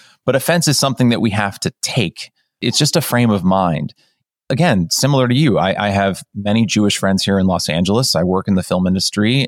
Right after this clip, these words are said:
and they're some of my closest friends. And when they talk about their religious experience, even though it's completely different from my own, I find no offense to take because they're just sharing their own lives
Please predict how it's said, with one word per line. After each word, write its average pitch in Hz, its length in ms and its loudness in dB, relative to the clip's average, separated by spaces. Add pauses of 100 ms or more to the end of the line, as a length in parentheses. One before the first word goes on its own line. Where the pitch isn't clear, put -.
and 95 360 -2
they're 98 280 0
some 110 240 0
of 104 40 4
my 101 120 2
closest 110 440 -2
friends. 113 460 0 (480)
And 98 80 2
when 101 80 2
they 113 100 2
talk 107 300 0
about 101 260 0
their 104 120 2
religious 98 420 0
experience, 107 760 0
even 95 200 0
though 98 120 2
it's - 160 -4
completely 98 340 -2
different 104 320 -2
from 95 160 0
my 87 220 2
own, 131 340 2 (720)
I 107 60 -4
find 151 500 0
no 123 240 0
offense 147 380 0
to 143 80 0
take - 420 -4 (100)
because 107 340 0
they're 113 200 2
just 113 200 0
sharing 113 580 2
their 104 260 2
own 101 220 2
lives 92 500 2